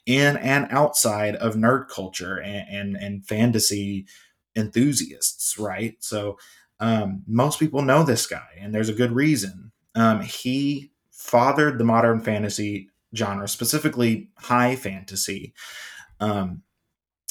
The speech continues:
and really set the standard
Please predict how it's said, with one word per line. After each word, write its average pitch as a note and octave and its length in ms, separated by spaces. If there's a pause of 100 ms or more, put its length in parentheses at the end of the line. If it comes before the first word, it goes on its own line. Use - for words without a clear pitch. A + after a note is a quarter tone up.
(200)
and A#2 560 (100)
really E3 600
set - 720 (640)
the A#2 160
standard G#2+ 920